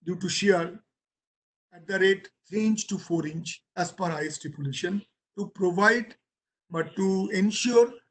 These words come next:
the ductile behavior of the beam during an earthquake.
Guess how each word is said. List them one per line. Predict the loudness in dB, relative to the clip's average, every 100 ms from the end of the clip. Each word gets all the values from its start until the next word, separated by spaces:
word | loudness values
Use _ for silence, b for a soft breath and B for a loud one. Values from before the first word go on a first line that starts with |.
| _
the | -6 0
ductile | 0 0 0 2 4 2
behavior | 0 0 0 0 0 0
of | -4
the | -4 -6 -10 _ -2
beam | 0 2 0 -4 -8
during | -6 -4 -4 -4
an | -6
earthquake. | -8 -16 -20